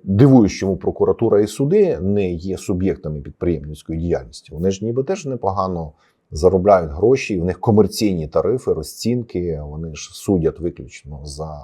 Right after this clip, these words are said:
гроші. Ну, я дивуюсь, чому їх якось не перетворили в, е, товариство з обмеженою відповідальністю, в акціонерні товариства. Я хочу нагадати, що приватизація могла відбуватися, коли ми проходили цикл приватизації,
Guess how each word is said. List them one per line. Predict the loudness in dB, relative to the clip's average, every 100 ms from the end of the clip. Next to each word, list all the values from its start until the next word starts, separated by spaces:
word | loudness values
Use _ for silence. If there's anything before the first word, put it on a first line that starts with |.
| -12 2
гроші. | 2 2 -6 -16 _ _ _ _ _ _ _ _
Ну, | 0 2
я | 2 0
дивуюсь, | -2 -2 -6
чому | -8 -8 -6
їх | -6 -4 -2
якось | -4 -6 -8
не | -4
перетворили | -4 -4 -2 0 2 -2
в, | -6 -10
е, | -10 -10 -14 -20 _ 2
товариство | 6 6 4 -2 -8
з |
обмеженою | -4 -2 -4 -6 -12
відповідальністю, | -10 -8 -2 0 0 -6 -12
в | -14
акціонерні | -10 -8 -6 -8 -6
товариства. | -4 -4 -6 -6
Я |
хочу | -6 -6 -6 -8
нагадати, | -8 -8 -8 -10 -10
що | -4 -4
приватизація | -2 -6 -6 -4 -4 -4 -4 -8 -8
могла | -8 -4 -4 -4 -6 -6
відбуватися, | -4 -2 -2 -2 -8 -12 -14
коли | -6 -4
ми | -4 -6
проходили | 0 2 2 -2
цикл | -8 -8 -8
приватизації, | -10 -8 -10 -10 -8 -8 -8